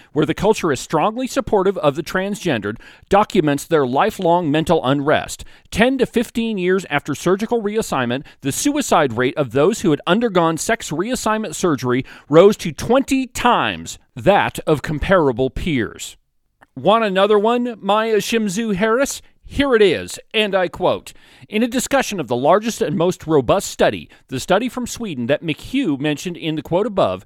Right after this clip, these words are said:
the Obama Centers for Medicare and Medicaid Services pointed out the nineteen times greater likelihood of death by suicide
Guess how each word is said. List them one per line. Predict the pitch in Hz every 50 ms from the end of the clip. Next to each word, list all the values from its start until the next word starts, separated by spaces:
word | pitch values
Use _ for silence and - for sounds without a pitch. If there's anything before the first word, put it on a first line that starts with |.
| - - - - _
the | - 143 170
Obama | 147 170 165 135 101 156 160 190 233 233 240 240 226
Centers | - - 220 202 - - 180 156 -
for | - - 135
Medicare | 120 123 151 190 202 - - 170 214 208 190
and | 151 135
Medicaid | 147 165 185 202 - - 202 208 202 170
Services | - - 214 196 185 185 - - 107 80 78 - - - - - -
pointed | - - 196 214 240 254 214
out | 180 147 139 165 165 165 160
the | 165 139
nineteen | 143 147 151 175 196 226 240 - - - - 214 214 220 220 202
times | - 175 190 185 175 175 180 180 143 -
greater | - 117 127 143 180 185 226 220
likelihood | 214 202 196 202 202 196 - 185 160 135 120 143 147 139
of | 139 131 117 104 -
death | - 143 165 180 - - -
by | 180 175 180 180
suicide | - - - - 269 240 190 156 - - 131 92 87 82 85 90 95